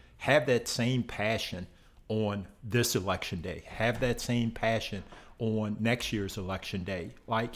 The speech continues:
it's going to take, because you're talking about, I, I,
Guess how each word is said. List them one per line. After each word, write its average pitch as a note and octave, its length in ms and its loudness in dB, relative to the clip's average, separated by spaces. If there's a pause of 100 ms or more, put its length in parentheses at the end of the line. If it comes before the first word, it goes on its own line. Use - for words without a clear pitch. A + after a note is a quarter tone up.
(120)
it's A#2+ 220 -2
going C3 520 2
to - 160 -6
take, A2 500 -2 (360)
because A#2 340 2
you're D3 120 4 (180)
talking A#2 300 4
about, F#2 500 -6 (1400)
I, B2+ 180 6
I, C3+ 140 8